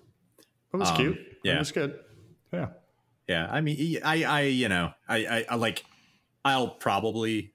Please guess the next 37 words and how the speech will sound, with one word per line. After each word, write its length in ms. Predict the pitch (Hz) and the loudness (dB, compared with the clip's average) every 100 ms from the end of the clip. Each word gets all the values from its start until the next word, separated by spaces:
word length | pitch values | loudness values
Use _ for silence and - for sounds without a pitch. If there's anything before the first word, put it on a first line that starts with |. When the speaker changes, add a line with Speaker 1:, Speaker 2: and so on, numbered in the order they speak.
| - | -6
Speaker 2:
see 280 | - 120 135 | -4 -2 -2
it 240 | 151 - _ _ - - | -4 -8 _ _ -14 -6
unless 440 | 101 98 95 - | -4 -2 0 0
it 200 | 98 87 - | -2 -4 -8
somehow, 420 | 101 87 87 87 | -6 -2 -2 -2
you 160 | 87 87 | -2 -2
know, 220 | 82 82 | -2 -4
ends 180 | 82 87 | -4 -6
up 100 | 80 | -4
getting, 280 | 85 82 82 | -4 -4 -4
like, 340 | 78 78 - _ | -6 -6 -12 _
really 260 | 80 82 82 | -8 -6 -4
not 260 | 82 82 - | -4 -4 -6
good 160 | 82 | -4
reviews. 520 | 80 78 90 113 113 - _ _ - _ | -4 -2 -2 -2 -4 -8 _ _ -20 _
I 60 | 92 | -2
feel 120 | 98 | 0
like, 220 | 85 - - | 0 -2 -10
especially 400 | 98 147 139 120 | -4 0 2 2
with 140 | 90 | 0
Pixar 300 | - - 98 | -2 -2 -2
movies, 300 | 92 92 95 | 0 -2 -2
the 100 | 87 | -2
reviews 320 | 82 82 85 - | -2 0 -2 -2
se-, 120 | 90 - - | -4 -8 -12
to, 120 | 82 - | -12 -10
seem 240 | - 87 82 | -8 -4 -4
to 60 | |
be 120 | 80 76 | -4 -4
pretty 400 | 85 80 78 - - - _ _ _ _ _ | -4 -2 -4 -6 -18 -20 _ _ _ _ _
good, 320 | 95 87 80 - _ _ _ _ | 0 2 0 -6 _ _ _ _
like, 380 | 87 76 - - _ _ _ - | -2 -2 -4 -16 _ _ _ -6
you 120 | 82 | -4
know, 160 | 78 | -4
barometers 680 | 76 90 85 82 82 85 82 | -2 0 2 2 2 2 0
of 100 | 80 | -2
whether 440 | 85 80 82 78 | -2 -2 -2 -2